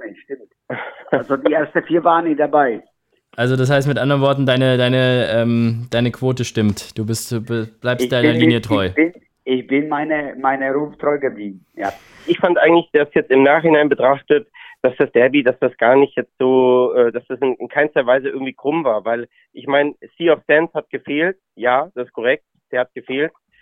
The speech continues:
Speaker 3: Und meinetwegen noch Lord Charming, der war nur in Anführungsstrichen Vierter gewesen, vielleicht hat auch ein bisschen Stamina gefehlt, aber im Grunde genommen, äh, waren's vier, fünf Pferde, auch am Wettmarkt, ja, das war Sea of Sands, das war Alter Adler, ähm, es war dann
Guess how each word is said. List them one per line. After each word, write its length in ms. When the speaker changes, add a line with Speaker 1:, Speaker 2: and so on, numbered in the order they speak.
Speaker 3:
Und 140
meinetwegen 540
noch 140
Lord 280
Charming, 460
der 120
war 140
nur 400
in 100
Anführungsstrichen 540
Vierter 260
gewesen, 460
vielleicht 260
hat 140
auch 100
ein 60
bisschen 220
Stamina 400
gefehlt, 360
aber 200
im 100
Grunde 220
genommen, 340
äh, 240
waren's 380
vier, 180
fünf 220
Pferde, 340
auch 160
am 220
Wettmarkt, 500
ja, 120
das 180
war 260
Sea 120
of 100
Sands, 280
das 160
war 240
Alter 300
Adler, 460
ähm, 400
es 180
war 160
dann 240